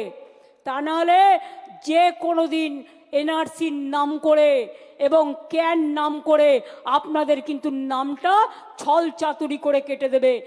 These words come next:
এর দুটো দিক আছে, একটা তৃণমূলকে হারানো, বাংলাকে দখল করা, আর দু নম্বর দিক হচ্ছে কি বলুন তো? দু নম্বর দিক হচ্ছে আপনার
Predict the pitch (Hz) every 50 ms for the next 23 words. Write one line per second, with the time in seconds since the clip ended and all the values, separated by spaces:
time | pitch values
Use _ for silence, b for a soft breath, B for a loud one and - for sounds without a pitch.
0 | B B B 294 294 262 202 - - - 311 311 - 349 330 311 240 269 285 254
1 | - 262 247 220 - 254 247 220 196 - B B B B B B 277 480 508 -
2 | - 359 349 320 - 320 294 311 311 294 302 302 285 - 320 294 226 - - 247
3 | 269 294 302 302 339 370 403 466 415 - - B B B B B B 196 285 311
4 | 339 349 349 339 311 320 339 320 233 240 262 254 311 320 330 320 330 339 339 359
5 | 370 392 403 480 - B B B B - 269 240 - - 208 320 349 392 415 403
6 | 392 381 381 370 381 349 339 269 240 320 320 - - 311 320 311 - - 330 -
7 | - 311 311 294 320 320 320 320 320 302 285 - 349 370 403 427 440 B B B
8 | B B B 254 285 285 285 330 349 339 339 339 320 302 302 233 - 294 285 -
9 | 294 294 294 294 - 370 381 370 - - B B B B B 277 - 349 359 -
10 | 359 359 370 359